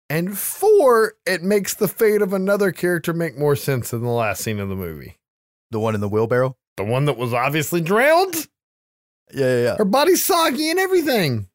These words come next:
Speaker 2: Well, and she's wearing the tree get up too. So at the next dinner, everyone is drinking something that looks like O J, but, uh, Christian has a Bloody Mary.
Speaker 1: <laughs>
Speaker 2: Actually, he's got a Bloody Maya. <laughs>
Speaker 1: Oh my God, Josh.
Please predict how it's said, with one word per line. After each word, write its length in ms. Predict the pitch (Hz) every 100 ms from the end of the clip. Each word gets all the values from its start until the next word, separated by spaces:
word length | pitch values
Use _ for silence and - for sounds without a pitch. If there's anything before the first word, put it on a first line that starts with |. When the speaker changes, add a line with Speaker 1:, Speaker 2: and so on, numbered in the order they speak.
| -
Speaker 2:
Well, 180 | 175
and 100 | 170
she's 180 | - 180
wearing 320 | 165 180 156
the 220 | 135 127 -
tree 380 | - - 139 113
get 200 | 107 98
up 140 | 90
too. 200 | - 123 - _ -
So 160 | 165
at 160 | 156 170
the 80 | 214
next 240 | 196 -
dinner, 320 | 127 98 95 123 - _
everyone 420 | 120 147 160 165
is 140 | 156
drinking 480 | 131 127 131 131 123
something 380 | 113 123 110 151
that 80 | 143
looks 260 | 123 -
like 160 | 165 220
O 140 | 120 107
J, 300 | 101 87 98 143 _ _ _ -
but, 240 | 131 120
uh, 160 | 113 110
Christian 380 | - 277 -
has 260 | 185 147 131
a 60 | 123
Bloody 260 | 127 113
Mary. 380 | 113 143 107 139 - 135 - - 135
Speaker 1:
<laughs> 480 | - 143 - -
Speaker 2:
Actually, 320 | 143 165 - 170
he's 120 | 147
got 220 | 165 147
a 40 |
Bloody 340 | 139 147 131 120
Maya. 460 | 143 170 143 131 -
<laughs> 40 | - - - -
Speaker 1:
Oh 240 | 175 220 208 - -
my 180 | 208 - - - -
God, 480 | 277 339 311 226
Josh. 500 | 196 233 220 190 185